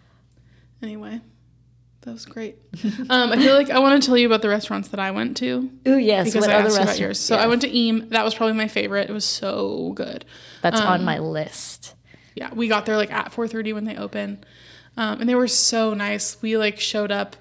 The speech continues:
Speaker 1: with, like, a way too big group. They require reservations for parties of ten or more. Um, and we had a bigger party than ten 'cause it was, like, all the board meeting people.
Speaker 2: Oof.
Speaker 1: And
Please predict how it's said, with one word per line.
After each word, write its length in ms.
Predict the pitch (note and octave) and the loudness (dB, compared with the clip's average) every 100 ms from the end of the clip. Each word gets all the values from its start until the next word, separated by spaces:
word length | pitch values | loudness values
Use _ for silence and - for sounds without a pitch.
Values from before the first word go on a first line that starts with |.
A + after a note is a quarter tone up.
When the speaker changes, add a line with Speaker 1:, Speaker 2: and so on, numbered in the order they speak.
| _ - | _ -10
Speaker 1:
with, 220 | A3+ A3 | -10 -6
like, 140 | G#3+ G#3 | -6 -6
a 60 | |
way 340 | G#3 G#3 G3+ G3+ | -6 -4 -4 -4
too 200 | - G#3 | -6 -6
big 200 | G3+ F#3 | -8 -8
group. 360 | G3+ G#3+ G#3+ - - | -6 -6 -6 -16 -8
They 240 | A3 G3 - _ - | -6 -6 -10 _ -8
require 360 | A#3 A3 A3+ G#3+ | -8 -2 -2 -2
reservations 640 | G#3+ A3 A3+ A3 A#3 A3+ | -4 -6 -6 -4 -6 -6
for 140 | - G#3+ | -6 -6
parties 400 | A3+ A3 G#3+ A#3 | -6 -6 -8 -12
of 160 | - | -12
ten 240 | - G#3+ G#3+ | -8 -6 -4
or 80 | |
more. 440 | G3+ G3 G3 B3+ C4 - - - - - - _ - | -6 -6 -4 -6 -6 -12 -20 -20 -20 -20 -20 _ -6
Um, 600 | A3+ G#3 G3+ G3+ A3 A3+ _ _ _ - | -4 -2 -6 -8 -12 -18 _ _ _ -8
and 340 | A3 G#3 G3 G#3 | -6 -6 -8 -10
we 120 | G#3 | -10
had 160 | G#3 G3+ | -10 -10
a 40 | |
bigger 280 | G3 G#3+ G#3 | -8 -8 -8
party 300 | G#3 G3+ G3+ | -8 -10 -10
than 280 | G3+ G#3 G#3 | -10 -12 -14
ten 640 | - A3 G#3 A3+ B3 B3+ - | -12 -12 -8 -6 -8 -10 -10
'cause 140 | A3 | -8
it 60 | G#3+ | -8
was, 100 | G#3 | -10
like, 120 | G#3+ | -8
all 160 | A3 | -8
the 100 | G#3+ | -6
board 300 | G#3 G#3 G#3 G#3 | -8 -8 -8 -6
meeting 260 | A3 A3+ | -6 -6
people. 480 | A3+ A3+ B3 C4 B3+ - - - | -6 -4 -2 -2 -4 -12 -14 0
Speaker 2:
Oof. 240 | F#3+ G#3 A#3 | 2 2 0
Speaker 1:
And 540 | A3+ A3 G#3+ A3+ | -2 -2 -4 -8